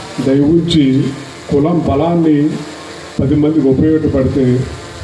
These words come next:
ఆ, ఎప్పుడు ప్రజలు గుర్తుంచుకుంటారని చెప్పని చాటి చెప్పిన నాయకుడు కీర్తిశేషులు వంగవీటి మోహన్ రంగా గారిని చెప్పని సగర్వంగా చెప్పుకుంటాను.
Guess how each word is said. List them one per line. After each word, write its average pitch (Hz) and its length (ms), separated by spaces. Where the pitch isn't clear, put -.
ఆ, 123 340
ఎప్పుడు 143 300
ప్రజలు 139 380
గుర్తుంచుకుంటారని 135 840
చెప్పని 117 540
చాటి 120 160
చెప్పిన 131 340
నాయకుడు 127 380
కీర్తిశేషులు 131 680
వంగవీటి 131 420
మోహన్ 139 340
రంగా 135 180
గారిని 131 280
చెప్పని 127 220
సగర్వంగా 127 520
చెప్పుకుంటాను. 110 540